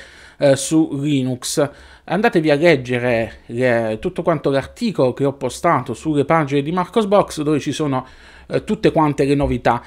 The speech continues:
di questa nuova versione. Io sono un utilizzatore saltuario di K D Live, diciamo così, perché alla fine, eh, al massimo faccio qualche conversione, metto giusto,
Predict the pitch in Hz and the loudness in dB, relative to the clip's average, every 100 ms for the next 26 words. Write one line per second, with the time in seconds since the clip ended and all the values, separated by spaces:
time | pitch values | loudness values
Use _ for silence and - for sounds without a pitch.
0 | - - - 135 143 - 143 135 - 139 | -14 -20 -6 -2 -2 -2 -2 -2 -2 0
1 | 135 127 127 123 120 117 120 127 123 - | 0 -2 -6 -4 -4 -4 -4 -4 -6 -6
2 | - 107 92 101 - - - - - _ | -6 -6 -6 -10 -14 -20 -20 -20 -20 _
3 | 269 196 202 180 156 147 135 139 139 165 | 4 6 6 2 0 -2 -2 -4 -2 -2
4 | 170 135 120 113 - 123 104 113 113 120 | 0 0 -2 -2 0 0 0 -4 -6 -4
5 | 131 113 110 98 92 104 98 127 131 - | -4 -4 -4 -6 -8 -10 -8 -8 -8 -8
6 | - 147 151 - 147 143 180 175 139 - | -4 -4 -6 0 2 2 0 -4 -4 -8
7 | - - - 139 131 127 120 117 117 95 | -20 -18 -4 0 2 2 0 0 -2 -2
8 | 127 170 - 127 143 - 135 131 151 - | -2 -2 -2 -2 -2 -2 -2 -2 -4 -6
9 | 139 135 131 - 180 175 131 123 123 131 | -4 -4 -6 0 2 2 0 -2 -2 -4
10 | - 143 127 156 - 165 139 | -4 -8 -6 -12 -4 0 0